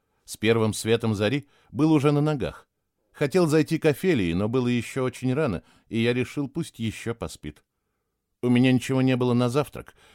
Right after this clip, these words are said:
Я дождался семи и спустился к булочнику купить свежего молока и печенья.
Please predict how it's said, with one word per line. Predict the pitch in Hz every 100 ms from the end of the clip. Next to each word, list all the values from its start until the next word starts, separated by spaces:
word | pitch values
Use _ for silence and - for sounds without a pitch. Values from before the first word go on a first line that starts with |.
| _
Я | - 180
дождался | 165 120 127 120 120
семи | - 127 160 - _ _
и | 123
спустился | 131 - 151 202 190 180
к | 120
булочнику | 131 120 139 127 127 - _ _
купить | 131 117 117
свежего | - 101 113 101 107
молока | 107 107 - 147
и | 131
печенья. | - - 78 76 69